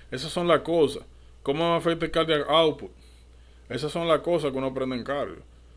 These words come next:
Como ya les había dicho, a entender el sistema cardiovascular. Y no solamente entenderlo, sino a predecirlo.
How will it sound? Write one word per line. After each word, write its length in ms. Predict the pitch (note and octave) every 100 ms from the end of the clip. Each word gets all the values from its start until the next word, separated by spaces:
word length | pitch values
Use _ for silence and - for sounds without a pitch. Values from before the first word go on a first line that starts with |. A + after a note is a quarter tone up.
| - -
Como 160 | A#2+ B2
ya 80 |
les 100 | B2+
había 200 | C3+ B2+
dicho, 260 | C3 B2+ A#2
a 180 | C#3 D3
entender 520 | D3+ D3 D3+ D3 D#3+
el 140 | F#3+ F3+
sistema 500 | E3+ - E3+ E3+ E3
cardiovascular. 920 | D#3 D3+ D3 D3 - C3+ B2 A2 A2+ - - -
Y 80 | C#3
no 120 | D#3
solamente 560 | D#3+ G3 G3 G3 G3 F#3+
entenderlo, 600 | F3+ E3+ E3 F3+ F3 C#3+
sino 300 | C#3+ C3+ C#3+
a 140 | E3
predecirlo. 1200 | D#3+ D#3 D#3 D3+ C#3 - D3+ E3 F3 C#3 A#2+ F#2